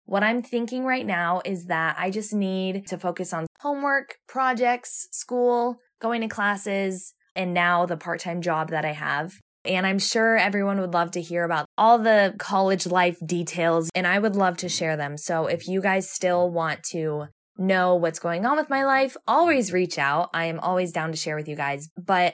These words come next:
honestly, it has just been hard to keep up with the podcast. Um,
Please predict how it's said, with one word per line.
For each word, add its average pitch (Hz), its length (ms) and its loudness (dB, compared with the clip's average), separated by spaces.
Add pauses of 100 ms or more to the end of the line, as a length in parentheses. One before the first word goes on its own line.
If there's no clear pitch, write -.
honestly, 202 480 0
it 185 100 -2
has 180 220 -6
just 170 260 -4
been 160 140 -2
hard 165 400 -2 (100)
to 160 260 -2
keep 170 220 -4
up 165 160 -2
with 170 120 -6
the 165 80 -6
podcast. 160 720 -6 (300)
Um, 156 600 -2